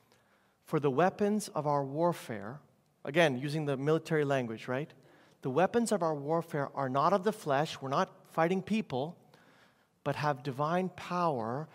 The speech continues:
to destroy strongholds." Okay, what are the strongholds? We destroy arguments. We destroy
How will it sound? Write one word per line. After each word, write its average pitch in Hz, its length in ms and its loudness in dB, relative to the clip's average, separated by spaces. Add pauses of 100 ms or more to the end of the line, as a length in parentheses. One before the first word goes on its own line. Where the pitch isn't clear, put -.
(180)
to - 80 -12
destroy 135 440 -6
strongholds." 123 1160 -6 (320)
Okay, 143 240 -2
what 147 180 0
are 165 40 -2
the 156 100 -2
strongholds? 135 680 -4 (460)
We 139 120 -4
destroy 180 720 -2 (120)
arguments. 139 840 -8 (1040)
We 160 120 -2
destroy 190 760 2